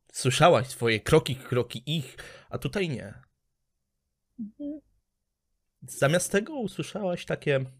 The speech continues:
Speaker 1: szuranie. Jakby coś ciężkiego się cof-, ciągnęło po ziemi.
Speaker 2: Za mną czy przede mną?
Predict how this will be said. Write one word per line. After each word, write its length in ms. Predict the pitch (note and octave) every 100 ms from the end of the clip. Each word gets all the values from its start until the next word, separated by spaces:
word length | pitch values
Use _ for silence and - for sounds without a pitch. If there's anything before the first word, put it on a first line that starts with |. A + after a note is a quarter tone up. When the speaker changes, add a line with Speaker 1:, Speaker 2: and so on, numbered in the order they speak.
| _ _ _ _ _ _ _ _ _ _ _ _ _
Speaker 1:
szuranie. 840 | - - C3 A#2+ A2 G2+ F#2+ F#2+ _ _ _ _ _ _ _ _ _ -
Jakby 240 | G#2 A2+
coś 220 | - D#3+
ciężkiego 520 | - B2+ C3 C3 A2
się 140 | G2+ G#2+
cof-, 380 | - - B2 A2
ciągnęło 460 | A#2+ G#2 G#2+ G#2
po 180 | - A2+
ziemi. 360 | G2 G2 G2 G2+ _ _ _ _ - _ _ _ _ _ _ _ _ _ _ _ _ _ _ _ _ _ _ _ _ _ _ -
Speaker 2:
Za 220 | G#3+ A3
mną 220 | A#3+ C#4+
czy 100 | C#4+
przede 260 | - G#3+ G#3+
mną? 280 | G#3+ B3